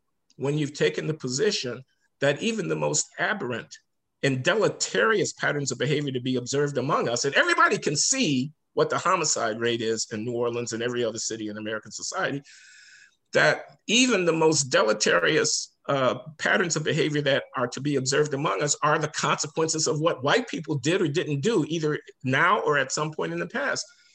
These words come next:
Where is the agency of the African American population,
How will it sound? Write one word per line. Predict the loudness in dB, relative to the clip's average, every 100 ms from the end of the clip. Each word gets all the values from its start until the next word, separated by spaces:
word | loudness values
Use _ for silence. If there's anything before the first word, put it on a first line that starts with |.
| _ _ _ -4
Where | 4 6 8
is | 6 4
the | 0 0
agency | 0 0 0 -2 -2
of | -2
the | 2
African | 2 2 -2 -6 -4
American | -2 0 0 -2
population, | -4 -4 -4 -4 -4 -4 -4 -6